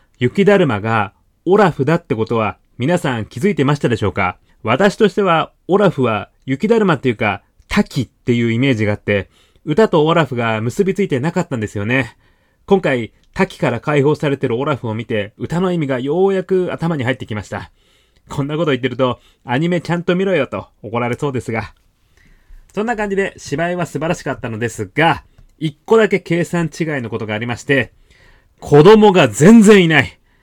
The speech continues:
エルサのコスプレをした小さい女の子だらけかと思ってたんですが、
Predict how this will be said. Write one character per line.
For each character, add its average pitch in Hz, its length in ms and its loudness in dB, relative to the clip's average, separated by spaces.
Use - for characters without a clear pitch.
エ 175 120 0
ル 208 100 6
サ 180 140 0
の 135 100 -4
コ 139 140 -4
ス - 120 -8
プ 156 100 -6
レ 147 100 -2
を 139 60 -2
し - 60 -16
た 143 120 -6
小 185 300 -4
さ 180 160 -2
い 147 60 -2
女 175 260 -4
の 175 100 -6
子 170 100 -4
だ 180 120 -2
ら 185 100 0
け 156 120 -4
か 170 120 -6
と 147 100 -2
思 151 140 0
っ - 40 -2
て 160 120 -4
た 135 120 -6
ん 123 40 -6
で 120 80 -4
す - 120 -16
が、 127 240 -4